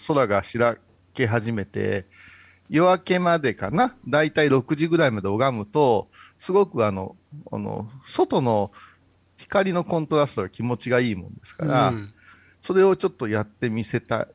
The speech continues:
Speaker 1: あー、一人で、こう、なんていうかな、独占もあれやから、まあ、興味のある方にはそこで手を合わせてほしいなというのが一つと、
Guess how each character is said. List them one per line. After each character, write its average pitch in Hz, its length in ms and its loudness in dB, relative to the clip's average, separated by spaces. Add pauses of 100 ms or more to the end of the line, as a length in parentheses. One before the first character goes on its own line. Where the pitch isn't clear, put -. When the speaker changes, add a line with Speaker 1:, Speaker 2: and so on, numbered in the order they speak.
Speaker 1:
あ 110 500 2
ー、 - 140 -12 (320)
一 160 240 -2
人 135 100 0
で、 110 500 2 (200)
こ 110 140 -14
う、 - 20 -8
な 98 100 -6
ん 107 60 -8
て - 100 -12
い 98 40 -6
う 90 40 -12
か 92 80 -8
な、 90 200 -8 (960)
独 - 240 -2
占 147 160 2
も 135 240 0
あ 135 40 4
れ 131 80 4
や 110 80 0
か 104 80 -4
ら、 104 120 -2
ま 110 260 -2
あ、 - 20 -14 (240)
興 139 180 0
味 120 100 -2
の 113 100 0
あ 110 40 2
る 113 100 -2
方 170 240 -2
に 165 80 -2
は 135 100 0
そ 117 140 -6
こ 113 120 -8
で 104 220 -4 (240)
手 123 100 -2
を 101 100 0
合 104 80 2
わ 104 120 0
せ - 60 -18
て - 80 -8
ほ 107 180 -10
し 117 200 -8
い - 20 -8
な 107 200 -2
と - 140 -12
い 123 100 -10
う 123 80 -12
の - 120 -14
が - 100 -12
一 - 220 -8
つ - 160 -20
と、 110 420 0